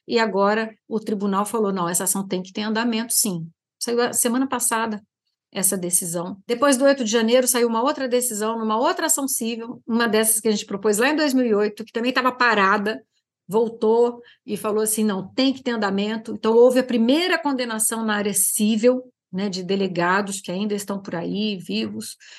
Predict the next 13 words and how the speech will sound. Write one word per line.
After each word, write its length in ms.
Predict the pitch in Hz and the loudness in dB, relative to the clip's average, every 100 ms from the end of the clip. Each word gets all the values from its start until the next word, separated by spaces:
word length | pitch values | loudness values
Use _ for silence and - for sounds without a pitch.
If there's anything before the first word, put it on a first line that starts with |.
| - - | -20 -6
dizendo 340 | 185 196 202 | -2 0 -2
que 100 | - | -4
nunca 200 | 196 196 | -6 -6
cometeram 480 | 196 185 185 190 180 | -6 -6 -4 -4 -2
nada, 240 | 185 208 196 | -2 -2 -4
mas 160 | 185 | -4
eles 140 | 185 180 | -6 -4
estão 260 | 175 208 | -4 -4
condenados, 520 | 208 202 190 185 185 | -4 -4 -4 -4 -6
pelo 220 | - 190 185 | -6 -6 -4
menos 280 | 185 190 | -6 -6
em 80 | 202 | -8
primeira 440 | 190 180 185 180 | -8 -6 -6 -6